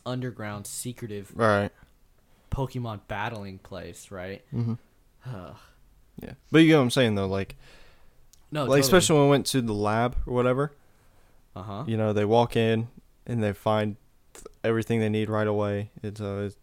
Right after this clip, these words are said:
Speaker 2: it's, it was just lazy at times.
Speaker 1: Yeah. Definitely.
Speaker 2: Yeah.
Speaker 1: Definitely lazy.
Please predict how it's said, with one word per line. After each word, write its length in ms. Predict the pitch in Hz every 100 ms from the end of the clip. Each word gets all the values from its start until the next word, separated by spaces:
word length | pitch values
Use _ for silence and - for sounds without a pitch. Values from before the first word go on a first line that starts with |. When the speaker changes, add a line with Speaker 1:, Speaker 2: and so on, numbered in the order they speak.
| _ _ _ _ _ -
Speaker 2:
it's, 220 | 110 - -
it 40 | 135
was 280 | 147 110 104 _ _ _ -
just 140 | 123 104
lazy 420 | 98 98 107 101 -
at 100 | 110
times. 320 | 107 107 - _ _ -
Speaker 1:
Yeah. 280 | 117 101 92 _ _ _ _ _ _ _ - - - _ _ _ -
Definitely. 440 | 120 - 98 92 110 -
Speaker 2:
Yeah. 40 | -
Speaker 1:
Definitely 440 | 123 123 107 95
lazy. 280 | 92 101 123